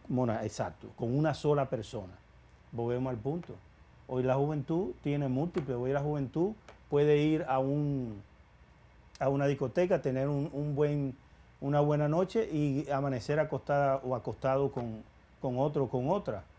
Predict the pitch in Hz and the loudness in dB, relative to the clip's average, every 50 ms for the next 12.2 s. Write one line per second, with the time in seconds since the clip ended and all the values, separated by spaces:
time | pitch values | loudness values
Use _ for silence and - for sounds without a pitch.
0 | - - - - - - - - 135 135 135 131 131 131 131 127 120 120 117 113 | -20 -20 -20 -20 -20 -12 -4 2 4 4 4 4 4 2 2 0 0 -2 -4 -4
1 | 117 127 127 120 139 143 139 165 165 170 151 170 156 151 143 127 - 135 131 135 | -6 -6 -4 -2 -2 0 2 2 0 2 2 2 0 0 0 0 0 0 2 2
2 | 147 143 - 165 151 147 143 147 151 165 180 196 226 - - - - - - - | 0 0 0 0 0 0 0 0 0 -2 -4 -4 -8 -10 -16 -20 -20 -20 -20 -20
3 | - - - 151 156 147 156 147 135 - - - 175 196 214 226 208 190 190 175 | -12 -4 0 2 4 4 6 4 4 2 2 4 6 6 6 6 4 4 2 0
4 | - - 147 147 151 160 160 131 120 117 117 127 - - - - - - 151 151 | 2 0 2 2 2 2 2 2 0 0 -2 -4 -6 -12 -20 -20 -8 -4 0 0
5 | 156 160 165 165 151 156 156 139 123 117 123 175 190 214 - - 170 143 131 - | 0 2 0 -2 -2 -2 -2 -2 -2 0 0 0 0 0 -2 -4 -6 -6 -4 -4
6 | 143 131 135 120 - 131 127 123 123 - - 113 110 117 131 170 190 - - 92 | -4 -2 -2 -2 -2 -2 -4 -4 -4 -6 -8 -8 -6 -6 -6 -8 -8 -10 -12 -14
7 | - - - - - - - - - - - - - - 131 131 131 131 139 139 | -14 -18 -20 -20 -20 -20 -20 -20 -20 -20 -20 -16 -4 0 2 2 4 4 4 4
8 | 135 - 139 127 117 123 127 127 127 127 127 127 123 107 - - 135 131 - - | 2 0 -2 -2 0 2 2 2 2 0 -2 -4 -4 -6 -6 -6 -6 -6 -4 0
9 | 151 151 151 151 - - - - - - - - - - - - - 123 113 117 | 0 0 0 0 -4 -12 -20 -20 -20 -20 -20 -20 -20 -20 -16 -8 -6 -4 -4 -4
10 | 120 107 - 131 117 131 170 156 113 - - - - - - - - - - - | -4 -4 -4 -4 -2 -2 -2 -2 -4 -8 -14 -20 -20 -20 -20 -20 -20 -20 -20 -20
11 | - - - - - - - - - - 127 123 120 160 160 156 147 - 156 151 | -20 -20 -20 -20 -20 -20 -20 -20 -14 -10 -10 -4 -2 -2 -2 -2 0 0 0 0
12 | 143 - - - | -2 -4 -8 -16